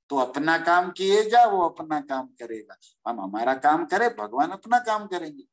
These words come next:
हमें भगवान का काम हाथ में थोड़ी लेना है। उनका लेंगे तो चिंता बढ़ेगी, अपना करोगे तो चिंतन होगा। हरे कृष्णा, हरे कृष्णा, कृष्णा कृष्णा, हरे हरे,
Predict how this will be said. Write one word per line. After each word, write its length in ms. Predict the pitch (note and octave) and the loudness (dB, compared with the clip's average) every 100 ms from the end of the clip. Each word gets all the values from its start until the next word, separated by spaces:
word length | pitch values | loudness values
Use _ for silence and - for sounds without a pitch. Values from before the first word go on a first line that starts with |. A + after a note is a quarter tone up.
| _ _ | _ _
हमें 200 | B2 E3+ | -6 -4
भगवान 360 | C3 B2+ D#3 F3 | -2 0 0 2
का 100 | F3 | 0
काम 240 | F3 F3+ | 2 2
हाथ 100 | D3 | 2
में 180 | D3 F3 | 0 -8
थोड़ी 220 | - F#3+ | -12 -10
लेना 240 | G#3 G#3 G3+ | -4 -2 -2
है। 160 | E3+ - _ _ A#3+ _ _ - _ _ _ _ _ - | -6 -12 _ _ -20 _ _ -20 _ _ _ _ _ -14
उनका 300 | A3+ E4+ F4+ | -4 4 6
लेंगे 340 | E4+ F4+ G#4+ | 6 4 2
तो 80 | A4 | 2
चिंता 400 | - E3+ D#3 D3 | -2 -4 0 0
बढ़ेगी, 540 | C#3 C3 A#2+ G#2 F#2+ _ _ _ - | 2 -2 -4 -8 -20 _ _ _ -12
अपना 360 | - D4+ F#4 | -10 0 2
करोगे 420 | F4+ F4+ F#4+ A3+ | 2 0 0 0
तो 120 | A3 G3+ | -2 -4
चिंतन 460 | E3+ E3 D#3 D3+ | -6 -8 -4 0
होगा। 440 | C3+ C3+ A#2+ G2 - _ _ - | 0 0 -2 -4 -10 _ _ -6
हरे 240 | C#3 E3+ E3+ | 2 4 4
कृष्णा, 680 | D3+ C#3+ - D#3 D3 C3+ C3+ | 0 -6 -2 2 4 4 0
हरे 260 | C#3+ E3 E3 | -2 -2 -4
कृष्णा, 640 | - C3+ - C#3 B2+ B2 | -8 -20 -14 -10 -8 -8
कृष्णा 540 | - D3+ - E3+ D#3+ | -12 -8 -8 -4 -4
कृष्णा, 600 | - - - - C#3+ C3+ | -6 -10 -16 -8 -2 -2
हरे 300 | C3+ D#3+ E3+ | -2 -8 -8
हरे, 260 | D3 C3 | -8 -12